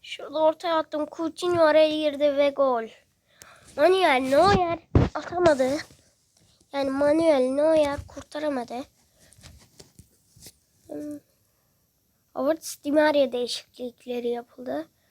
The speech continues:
Mayoli, Havertz, Mbappe'ye doğru. Alaba, Alaba, Alaba,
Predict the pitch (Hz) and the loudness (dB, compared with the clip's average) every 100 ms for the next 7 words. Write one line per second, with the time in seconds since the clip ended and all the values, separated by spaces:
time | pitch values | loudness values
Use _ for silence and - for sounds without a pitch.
0 | _ _ - 254 247 277 269 247 277 - | _ _ -10 -4 0 2 2 0 -4 -8
1 | _ _ _ _ - 247 269 320 - - | _ _ _ _ -8 -2 -2 -2 -8 -16
2 | - - - _ _ _ _ _ _ _ | -14 -16 -20 _ _ _ _ _ _ _
3 | _ _ _ _ _ _ - 277 320 294 | _ _ _ _ _ _ -10 -8 -6 -4
4 | 311 302 330 320 302 262 269 254 _ _ | -6 -6 4 4 4 2 -2 -4 _ _
5 | _ _ _ _ _ _ _ _ _ - | _ _ _ _ _ _ _ _ _ -20
6 | - - _ _ _ _ _ _ _ _ | -20 -20 _ _ _ _ _ _ _ _
7 | _ _ _ _ _ _ _ _ _ _ | _ _ _ _ _ _ _ _ _ _
8 | _ _ _ _ _ _ _ _ _ - | _ _ _ _ _ _ _ _ _ -4
9 | 262 294 294 294 269 302 277 262 - _ | 2 4 4 4 4 2 4 0 -2 _
10 | _ _ _ - 262 277 277 277 320 | _ _ _ -10 -6 -4 -4 -6 -8